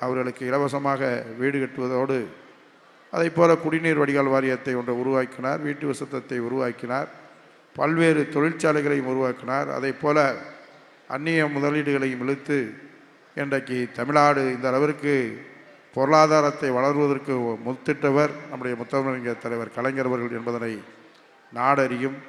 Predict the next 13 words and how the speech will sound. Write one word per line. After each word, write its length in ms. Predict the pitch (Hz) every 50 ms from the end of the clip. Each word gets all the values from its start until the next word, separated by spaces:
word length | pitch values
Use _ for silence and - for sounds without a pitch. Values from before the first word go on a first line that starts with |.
| - - - - - - - - - 117 131
எனவே 320 | 131 139 139 143 147 147 147 147 143 143 139 135
இன்றைக்கு 360 | 135 131 131 123 123 131 123 120 113 101 92 87 - - 120
நவீன 340 | 127 139 151 160 160 160 160 160 147
தமிழ்நாட்டு 440 | 131 139 143 143 135 135 131 131 117 -
சிற்பி 280 | - 123 - - - 143 135 127
என்பது 300 | 127 127 123 113 123 120 113 107 98 - - - - - - - - -
சொல்வது 340 | - 139 143 151 151 143 143 139 127
என்பது 260 | 131 131 135 151 160 147 139 123 107 - - - - - - - - - - - - -
இந்த 120 | - 123 113 120
நாட்டு 280 | 127 143 147 143 - 147 139
மக்கள் 300 | 143 139 - - 120 120 131
ஏற்றுக்கொள்ளக்கூடிய 720 | 143 139 - 139 143 - 135 131 127 131 - 131 127 131 127 120 117 104 95 - - - - - - - - _ _ - 131
அவருடைய 340 | 135 135 131 127 123 123